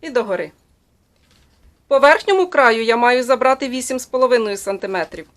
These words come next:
Тобто від цього центру відкладаємо по чотири двадцять п'ять. Чотири і два, чотири і три,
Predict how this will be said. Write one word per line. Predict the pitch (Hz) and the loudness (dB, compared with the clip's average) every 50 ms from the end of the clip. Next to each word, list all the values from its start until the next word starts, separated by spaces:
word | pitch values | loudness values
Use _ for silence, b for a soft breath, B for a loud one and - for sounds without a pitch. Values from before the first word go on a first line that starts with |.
| _ _ _ _ _ _ _ _ _ _ _ - | _ _ _ _ _ _ _ _ _ _ _ -6
Тобто | 320 302 302 - - 262 | -6 -6 -4 -2 -2 -2
від | 240 294 294 285 | -2 -2 -6 -2
цього | - 302 240 226 220 220 | 0 2 2 2 0 -4
центру | - - 254 214 202 214 - 294 339 | -4 -4 -2 -2 -2 -4 -4 -8 -8
відкладаємо | 330 294 - - - 214 202 208 220 240 277 311 320 302 | -8 -8 -10 -8 -8 -6 -4 -2 -2 -2 -2 -2 -4 -6
по | 302 - 202 | -6 -8 -12
чотири | 214 - - 214 - _ - 226 254 285 302 302 | -12 -12 -14 -14 -14 _ -10 -8 -8 -6 -8 -10
двадцять | 254 190 185 196 202 208 - - 247 240 | -10 -10 -10 -10 -10 -10 -12 -12 -14 -14
п'ять. | _ _ 240 196 175 - - _ _ _ _ _ _ _ _ _ _ _ _ _ _ _ _ _ _ _ _ | _ _ -16 -16 -16 -16 -18 _ _ _ _ _ _ _ _ _ _ _ _ _ _ _ _ _ _ _ _
Чотири | - - 427 - 359 320 285 247 | -16 -14 -8 -4 -4 -2 -2 -2
і | 226 | -4
два, | 208 202 226 220 226 | -4 -2 0 -2 -2
чотири | 226 - 220 - - 208 202 196 | -2 -6 -12 -10 -8 -8 -6 -6
і | 190 185 | -8 -10
три, | 180 - 214 226 254 277 | -12 -10 -6 -6 -6 -6